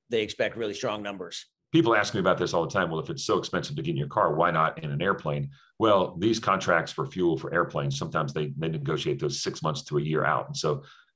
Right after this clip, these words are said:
Speaker 2: we hadn't hit that yet, but Delta's numbers are good. Southwest numbers are good. And so people are flying. Every plane I've been in recently has been packed. I'll be in one later today. I'm sure it'll be packed. Um, and that's good,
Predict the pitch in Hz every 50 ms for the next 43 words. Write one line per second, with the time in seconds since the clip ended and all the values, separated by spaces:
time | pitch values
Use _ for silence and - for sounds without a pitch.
0 | _ - - 104 104 98 95 92 107 87 73 - - 120 - - 98 80 71 69
1 | 82 80 73 71 69 - - 67 69 - 101 104 104 - 104 90 95 98 92 87
2 | 85 73 82 82 73 73 87 80 76 69 - - _ _ _ - - 104 92 90
3 | - - 101 92 - - 92 87 82 80 69 73 78 71 71 76 76 73 73 73
4 | - - 82 73 - - - _ _ _ _ - 113 113 127 123 113 - 101 98
5 | 98 98 101 98 95 90 107 - - - 101 98 90 87 90 87 73 85 82 80
6 | 76 78 80 78 - - - 78 76 - - 76 69 - - - - 87 90 92
7 | - - 69 67 87 87 87 87 87 87 82 82 87 87 85 82 69 - 76 76
8 | 85 87 85 73 69 - 82 87 87 92 82 87 - - - - 90 - - -
9 | - - - - - - - _ - 82 87 85 78 - - - 104 104 101 107
10 | 110 113 113 - 107 107 95 98 127 131 -